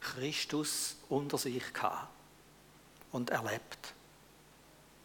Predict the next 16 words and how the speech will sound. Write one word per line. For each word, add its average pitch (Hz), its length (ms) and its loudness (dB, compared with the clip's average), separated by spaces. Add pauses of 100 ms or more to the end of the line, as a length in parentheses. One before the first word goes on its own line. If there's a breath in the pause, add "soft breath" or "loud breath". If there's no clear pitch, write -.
(180)
Das - 320 -2
zum - 140 -8
Schluss - 360 -8
noch. - 260 -16
Gut, - 400 4
ich 120 240 -6
möchte 117 320 -6
jetzt - 140 -8
gerne - 220 -4
noch - 100 -12
beten, 151 520 0 (420 loud breath)
auch 127 160 8
für 117 160 4
das. 120 540 2 (1120 loud breath)
Also, 123 260 4
gell, 120 280 8